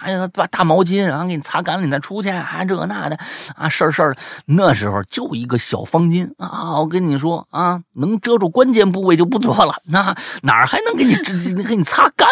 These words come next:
了再出来呀？我跟你说，没有，没有，没有，没有啊！反正，哎呀，特别过去还是很艰苦的。但是那个时候一想还挺有趣，挺有趣。你想想那个，那，那，那，那一层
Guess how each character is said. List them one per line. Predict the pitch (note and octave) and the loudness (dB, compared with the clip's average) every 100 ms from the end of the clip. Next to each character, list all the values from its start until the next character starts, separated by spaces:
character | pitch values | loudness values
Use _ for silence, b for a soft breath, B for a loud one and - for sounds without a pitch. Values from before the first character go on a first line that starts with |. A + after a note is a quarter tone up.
| B4 | 4
了 | - | 2
再 | - | 2
出 | B2 - C#3 | -2 0 2
来 | A2 | 2
呀？ | F2+ - - | -2 -8 -4
我 | |
跟 | C3+ C#3 | 0 2
你 | |
说， | B2+ | 2
没 | A2 A#2+ | 0 -2
有， | - | -4
没 | G2+ | -8
有， | F2+ | -8
没 | E2+ | -10
有， | E2 | -12
没 | D2 D2 | -12 -14
有 | - B B B | -16 B B B
啊！ | G#2+ | -6
反 | G#2 | -4
正， | A#2+ - - | -4 -4 -8
哎 | A2+ | -8
呀， | G2+ - | -8 -8
特 | - B2+ | -4 -2
别 | A2+ | -2
过 | G#2 C3+ | -2 -4
去 | A2+ | -2
还 | G#2+ | -4
是 | B2+ | -6
很 | A#2+ G2 E2+ | -6 -8 -4
艰 | A#2+ B2 | -2 -2
苦 | - - | -4 -10
的。 | - D3+ | -6 0
但 | D#3 | 0
是 | D3+ C#3 | 2 0
那 | D#3 | 0
个 | |
时 | A2+ | 0
候 | B2+ | -2
一 | E3 | 0
想 | E3+ - | -2 -6
还 | B2 C3 | -10 -8
挺 | E3+ | -6
有 | A#2 | -6
趣， | - - _ - - _ | -10 -16 _ -8 -8 _
挺 | A#2+ | -8
有 | G2 | -8
趣。 | - | -6
你 | A#2+ | -6
想 | C#3+ - | -6 -8
想 | A#2 | -6
那 | A2+ | -6
个， | G2 b b b | -6 b b b
那， | - A#2+ A#2+ | -6 -4 -2
那， | B2 A2+ - | -4 -4 -6
那， | A#2+ A2+ G#2+ - | -2 -2 -4 -4
那 | B2+ | -2
一 | A2 G#2 | -2 -4
层 | - G2 | -6 -8